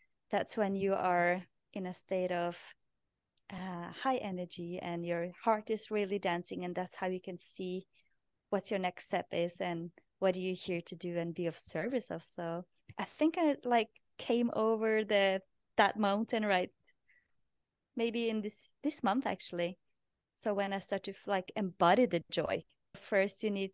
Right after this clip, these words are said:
to activate it and, or first you need to discover what is your joy.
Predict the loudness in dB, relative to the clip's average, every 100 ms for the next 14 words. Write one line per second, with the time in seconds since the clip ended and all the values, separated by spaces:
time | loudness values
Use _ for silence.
0 | -2 0 0 -2 -6 -12 _ _ 0 0
1 | -2 -4 0 2 4 4 2 -2 -4 -2
2 | -2 -4 2 4 6 6 6 8 8 6
3 | 2 0 4 8 10 10 8 8 4 0
4 | 0 0 0 -2